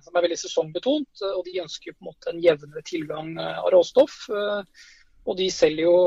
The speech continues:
eh, altså mye ut gjennom salgs- og distribusjonsleddet sitt, eh, og det er klart at de opplever at kundene ønsker og etterspør, eh, vekst, og det er klart at det er et mindre attraktivt produkt hvis man ikke kan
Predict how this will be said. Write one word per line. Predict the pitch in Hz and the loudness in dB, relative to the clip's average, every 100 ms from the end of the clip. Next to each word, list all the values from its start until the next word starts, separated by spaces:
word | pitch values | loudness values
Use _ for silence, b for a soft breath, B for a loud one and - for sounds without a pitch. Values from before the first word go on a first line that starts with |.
| 180 | 4
eh, | 175 175 170 170 170 165 170 175 | 2 -4 -4 -4 -6 -10 -12 -10
altså | 156 180 | -8 -6
mye | 175 165 170 | -4 -2 -2
ut | 160 170 | 0 0
gjennom | 165 165 151 _ 269 | 0 -6 -12 _ -20
salgs- | - 175 165 - | -2 2 2 0
og | 175 | -8
distribusjonsleddet | - - - 175 190 180 185 | -8 -6 -4 -2 0 0 2
sitt, | 269 - - | -4 -4 -4
eh, | 208 196 196 190 185 175 - B B B B _ _ | -2 2 0 0 -4 -10 -14 B B B B _ _
og | - | -2
det | 202 | 0
er | 165 | 4
klart | 180 | 4
at | 180 - 180 | 2 -6 -12
de | 196 220 190 | -6 -2 -2
opplever | - 165 170 | 2 2 4
at | 170 190 | 2 0
kundene | 151 147 165 170 | -6 -8 -8 -8
ønsker | 143 - 165 160 | -8 -10 -6 -2
og | 170 | -2
etterspør, | - - - 160 165 165 | -4 -8 2 2 2 2
eh, | 165 165 165 170 170 175 - | 2 0 -6 -6 -6 -6 -4
vekst, | 330 - - | -4 -6 -6
og | 233 | -2
det | 202 190 | 0 0
er | 175 | 2
klart | 170 170 | 2 0
at | _ | _
det | 196 180 | -6 0
er | 175 | 0
et | 175 170 | -2 -8
mindre | 156 180 170 | -4 -4 -4
attraktivt | - 156 185 - | -4 -4 -6 -6
produkt | - 262 - 202 | -4 -4 -4 -6
hvis | 185 | -4
man | 190 | -4
ikke | 170 185 | -4 -4
kan | 170 170 | -4 -4